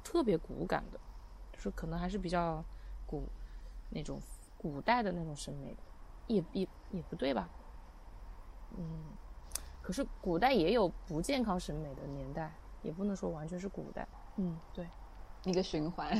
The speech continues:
Speaker 2: 时尚是一个圈，<laughs> 男生化妆也越来越多了呀。就比如说，呃，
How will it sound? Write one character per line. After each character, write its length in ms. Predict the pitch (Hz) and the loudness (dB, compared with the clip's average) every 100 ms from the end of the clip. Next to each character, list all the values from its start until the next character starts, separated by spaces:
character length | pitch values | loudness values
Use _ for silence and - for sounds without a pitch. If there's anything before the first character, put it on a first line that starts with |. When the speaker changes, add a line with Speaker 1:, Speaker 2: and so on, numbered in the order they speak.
| 185 - - - - - | 4 -2 -12 -12 -12 -4
Speaker 2:
时 260 | - 180 180 | 2 6 6
尚 260 | 214 208 | 6 6
是 180 | 214 208 | 6 4
一 60 | 196 | 6
个 120 | 196 | 4
圈， 380 | 196 202 185 208 214 - | 2 2 4 4 2 -2
<laughs> 300 | - - - | -6 -8 2
男 220 | 196 170 | 4 4
生 280 | 214 240 247 | 4 2 2
化 180 | 277 247 | 4 4
妆 160 | 226 220 | 4 4
也 120 | 196 | 4
越 100 | 196 | 4
来 160 | 185 | 4
越 140 | 185 190 | 4 2
多 240 | 180 180 | 4 4
了 80 | 180 | 4
呀。 240 | 170 160 | 2 0
就 140 | 160 180 | 0 0
比 120 | 175 | 2
如 140 | 160 160 | 2 2
说， 280 | 175 175 175 - - - - - - - - - | 4 4 2 -6 -10 -10 -10 -10 -10 -10 -10 0
呃， 720 | 185 170 165 165 160 160 | 4 4 4 4 4 4